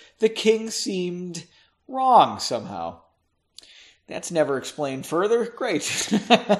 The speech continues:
"Okay, I understand, I think," Henry said, "but why are they bad?" Margot frowned at this question. "It's a few things.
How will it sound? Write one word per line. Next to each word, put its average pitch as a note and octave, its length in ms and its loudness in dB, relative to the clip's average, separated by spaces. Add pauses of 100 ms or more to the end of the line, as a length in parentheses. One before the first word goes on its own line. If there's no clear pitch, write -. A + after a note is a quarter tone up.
(1300)
"Okay, A#3 460 6
I A3 200 2
understand, B3+ 680 2
I C3 100 6
think," B2+ 360 -2
Henry B2+ 340 -6
said, D#3+ 440 -4 (240)
"but E3 120 4
why F3+ 300 4
are A#3 100 10
they A#3+ 140 10
bad?" D3 680 4 (1300)
Margot D#3 420 2
frowned D#3+ 440 -2
at C3 120 -2
this G#2+ 180 -6
question. G2 540 -10 (1000)
"It's D#4 260 -2
a D4+ 60 2
few F#3 320 0
things. C#3+ 540 2